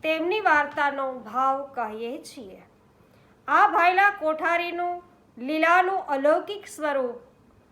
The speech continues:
આગળની વાર્તામાં જોયું એ પ્રમાણે હરજી કોઠારીની વાર્તામાં કહેવાયું છે. અને ભાયલા કોઠારી રાજનગરથી થોડેક દૂર આવેલા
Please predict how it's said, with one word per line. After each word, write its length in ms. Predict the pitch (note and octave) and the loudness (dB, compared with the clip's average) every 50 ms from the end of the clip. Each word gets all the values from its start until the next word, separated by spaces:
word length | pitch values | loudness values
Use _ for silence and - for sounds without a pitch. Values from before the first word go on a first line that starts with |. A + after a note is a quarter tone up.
| _ _ - | _ _ -2
આગળની 500 | C4 C4+ C#4+ C#4+ D#4+ F#4 F#4+ G4 G4+ A4 | 0 0 2 4 2 2 2 0 -2 0
વાર્તામાં 680 | G4 F#4 F4 F4 E4+ F4 E4+ D#4+ D#4 D#4 D#4+ D#4+ C#4 | 2 2 4 2 2 0 -2 -2 0 0 0 -2 -2
જોયું 380 | A3+ C#4+ D4 C#4+ D4 D4 D4+ D4 - - | -2 -2 -2 -2 -2 -4 -8 -12 -8 -4
એ 180 | C#4+ C#4 D#4 | -2 -2 -2
પ્રમાણે 580 | F4+ - D4+ B3+ A#3 A#3 A3 A3 G#3+ A#3 B3+ F#3+ - - _ _ _ _ _ _ _ _ _ _ - | -2 -2 -4 -4 -4 -4 -6 -8 -8 -8 -10 -10 -12 -18 _ _ _ _ _ _ _ _ _ _ -4
હરજી 340 | - - C#4+ C#4+ B3+ F4+ G4+ | -2 -2 -2 -2 -2 -6 -4
કોઠારીની 680 | G4 - D#4+ D#4+ D#4+ E4+ D#4+ E4 E4+ D#4+ D#4 D#4+ D#4 | -2 0 0 2 2 2 0 0 0 -2 -4 -6 -4
વાર્તામાં 580 | D4 C4 A#3+ A#3+ A#3 - C4+ C4 C4+ C#4+ C#4+ C#4+ | -2 -2 -2 -2 -4 -4 -4 -4 -4 -4 -6 -4
કહેવાયું 460 | - D#4 D#4 E4+ F4+ D#4+ C#4 A3+ A3 | -2 0 0 2 0 0 -2 -6 -10
છે. 320 | - - - G3+ F#3+ F#3+ F#3 - _ _ _ _ _ _ _ _ _ _ _ - | -14 -14 -16 -16 -16 -16 -20 -20 _ _ _ _ _ _ _ _ _ _ _ -8
અને 200 | C#4+ D4 D4+ D4+ | -4 -2 0 0
ભાયલા 500 | D4+ B3+ C4+ C4+ C#4 D4 D#4+ E4 F4+ F#4+ | 0 0 0 2 2 2 2 4 2 2
કોઠારી 680 | F#4+ F#4+ - E4 E4 D#4+ D#4 D#4 D4+ D4+ D4+ D4+ D4+ D4+ | 2 0 -2 -4 -4 -2 -2 -2 0 0 -2 -4 -6 -6
રાજનગરથી 1160 | A#3 B3+ B3+ B3+ D4 D#4 F4 G4 F4 F4+ E4 C#4+ C#4 C#4 C4 C4 - - C4+ C4+ C4 C4 - - | -4 -2 0 0 0 -2 -4 -4 -4 -4 -4 -2 -4 -4 -6 -6 -10 -12 -12 -12 -12 -12 -12 -6
થોડેક 440 | C4 C4+ C#4+ D4 D#4 F4 F#4+ F#4 F4+ | -2 0 0 2 0 0 -2 -4 -8
દૂર 260 | C4 B3+ C#4+ C#4 C4 | -8 -6 -6 -4 -4
આવેલા 520 | B3+ A#3 A3+ A3+ A#3 C4+ E4+ E4+ B3+ F#3+ | -4 -4 -4 -4 -4 -6 -4 -4 -6 -8